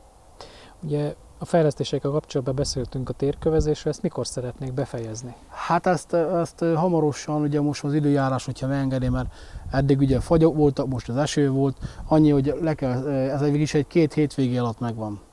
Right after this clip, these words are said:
Speaker 2: Tehát annyi a, annyi a, annyi a dolgunk, úgyhogy mi magunk, saját magunk csináljuk.
Speaker 1: És hogy látja, hogy Beledben megbecsülik az önkéntes tűzoltókat? Egyrészt azért, mert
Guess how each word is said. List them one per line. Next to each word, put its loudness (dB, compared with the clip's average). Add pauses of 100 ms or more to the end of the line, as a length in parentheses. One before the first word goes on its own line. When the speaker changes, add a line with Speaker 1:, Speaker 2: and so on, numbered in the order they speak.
(480)
Speaker 2:
Tehát -6
annyi -2
a, -6
annyi -6
a, -6
annyi -6
a -8
dolgunk, -4
úgyhogy 0
mi 4
magunk, -2
saját -6
magunk -8
csináljuk. -12 (140)
Speaker 1:
És -16
hogy 0
látja, -2
hogy -2
Beledben -4
megbecsülik -6
az -6
önkéntes -10
tűzoltókat? -2
Egyrészt 0
azért, -2
mert -4